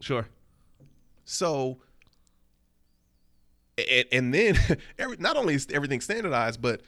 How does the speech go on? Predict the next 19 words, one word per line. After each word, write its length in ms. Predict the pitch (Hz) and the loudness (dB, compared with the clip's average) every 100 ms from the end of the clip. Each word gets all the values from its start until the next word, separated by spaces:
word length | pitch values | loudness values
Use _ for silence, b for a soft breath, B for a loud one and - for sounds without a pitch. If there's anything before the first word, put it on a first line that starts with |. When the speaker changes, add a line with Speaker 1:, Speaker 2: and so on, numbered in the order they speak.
| b - | b -2
Speaker 2:
Lori 260 | 131 185 | 0 2
Loughlin 460 | 151 175 220 123 113 | 4 2 2 -2 -2
showed 340 | - 156 127 | 0 0 2
us 200 | 127 139 | 0 -2
that 320 | - 120 107 - - - - | -2 -2 -2 -8 -20 -20 -16
money 260 | - 156 123 | -4 -4 -2
counts. 480 | 220 175 - - - - - - - - _ - - | -4 -6 -8 -16 -16 -20 -20 -20 -20 -20 _ -20 -18
So 160 | - 185 | -2 0
when 220 | 156 160 | 2 0
you 80 | 302 | 0
go 180 | 359 226 | 0 0
to 60 | |
school, 480 | - - 247 285 311 - - - - - - - - | 0 -2 -2 -2 -6 -14 -20 -20 -20 -20 -20 -20 -8
everything 440 | 170 185 190 202 | -6 -4 0 2
is 140 | 202 185 b - | 2 -2 b -6
even 260 | 190 208 | -2 -2
more 220 | 190 127 | 0 -2
standardized. 720 | 101 95 82 67 50 - - - - _ _ | -2 -6 -8 -10 -12 -14 -18 -20 -20 _ _
Speaker 1:
Sure. 220 | - 147 | -8 -8